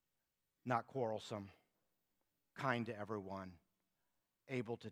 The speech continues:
teach, not resentful. Do you know what that word resent-, not resentful means? It means being willing to bear a burden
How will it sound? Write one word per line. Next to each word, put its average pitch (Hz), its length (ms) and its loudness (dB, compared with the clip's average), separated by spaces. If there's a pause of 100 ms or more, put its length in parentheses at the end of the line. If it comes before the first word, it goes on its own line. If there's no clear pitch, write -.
(140)
teach, - 480 -8 (960)
not 120 380 2
resentful. 110 880 -4 (1160)
Do 185 60 -2
you 202 40 4
know 185 60 6
what 160 120 6
that 135 180 6
word 131 240 2
resent-, 120 400 0
not 127 200 2
resentful 123 480 -2
means? 131 500 -2 (540)
It 160 80 4
means 143 260 4 (140)
being 143 280 4
willing 185 480 4 (100)
to 131 160 -2 (140)
bear 151 380 2 (100)
a 131 60 -2
burden 113 760 0